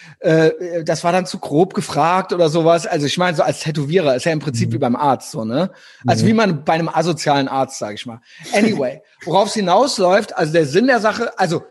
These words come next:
Speaker 1: das Ziel ist ja wahrscheinlich, komplette, stabile, männliche Konkurrenz zu vernichten.
Speaker 2: Mhm.
Speaker 1: Aber eigentlich das, äh,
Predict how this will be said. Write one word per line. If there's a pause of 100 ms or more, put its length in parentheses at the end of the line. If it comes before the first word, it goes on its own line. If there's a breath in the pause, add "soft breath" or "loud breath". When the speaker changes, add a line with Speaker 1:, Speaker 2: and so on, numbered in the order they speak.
(560)
Speaker 1:
das
Ziel
ist
ja
wahrscheinlich, (300)
komplette,
stabile,
männliche
Konkurrenz
zu
vernichten. (640)
Speaker 2:
Mhm.
Speaker 1:
Aber
eigentlich
das,
äh,